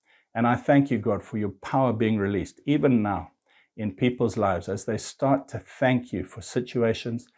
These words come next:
and in all circumstances, and your power comes into those circumstances and changes them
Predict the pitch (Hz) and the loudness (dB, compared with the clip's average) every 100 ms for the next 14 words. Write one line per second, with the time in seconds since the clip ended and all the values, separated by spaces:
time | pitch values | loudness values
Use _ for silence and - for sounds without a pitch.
0 | _ - 104 101 98 107 120 - 117 110 | _ -10 -4 -2 0 0 0 2 0 0
1 | 107 - 107 107 - 120 - _ _ 101 | -4 -6 -8 -8 -10 -14 -16 _ _ -4
2 | 101 95 - - 117 101 92 - 113 110 | -2 -2 -6 -4 0 0 -2 -4 -2 -2
3 | 107 - 107 101 - 101 104 101 - 92 | -4 -4 -6 -4 -6 -8 -8 -12 -10 -10
4 | - 104 _ _ _ _ - 98 98 - | -10 -18 _ _ _ _ -10 -10 -8 -2
5 | 110 107 101 92 104 104 92 | 0 2 0 -4 -4 -4 -4